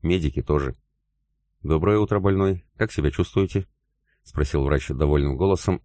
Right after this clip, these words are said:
Энергия из него так и пёрла. «Ещё бы, после секса». У меня вон тоже эрекция после увиденного не сразу спала. «Шикарно. Когда меня выпишут?» «О как, шустрый. У вас травма головы.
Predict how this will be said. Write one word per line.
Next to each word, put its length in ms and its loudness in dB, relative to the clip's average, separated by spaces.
Энергия 560 4
из 100 0
него 200 0
так 200 -2
и 40 0
пёрла. 400 -2
«Ещё 300 0
бы, 120 0
после 260 0
секса». 420 -4
У 80 0
меня 240 4
вон 160 4
тоже 500 0
эрекция 480 2
после 280 0
увиденного 520 2
не 100 -2
сразу 300 -2
спала. 380 -2
«Шикарно. 680 -2
Когда 260 0
меня 200 2
выпишут?» 440 -4
«О 140 4
как, 320 -8
шустрый. 520 -4
У 80 0
вас 200 0
травма 340 2
головы. 460 2